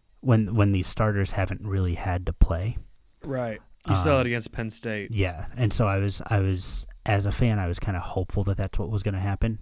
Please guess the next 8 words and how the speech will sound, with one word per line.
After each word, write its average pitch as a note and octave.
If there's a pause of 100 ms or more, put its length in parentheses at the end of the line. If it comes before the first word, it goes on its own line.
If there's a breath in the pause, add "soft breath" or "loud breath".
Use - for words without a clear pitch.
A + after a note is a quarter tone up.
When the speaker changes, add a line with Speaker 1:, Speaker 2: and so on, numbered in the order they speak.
(120)
Speaker 1:
However, G#2+ (720 soft breath)
you A2+
can't G#2
expect -
that. - (280)
It's A#2+
Speaker 2:
No. A2
Speaker 1:
not, F#2+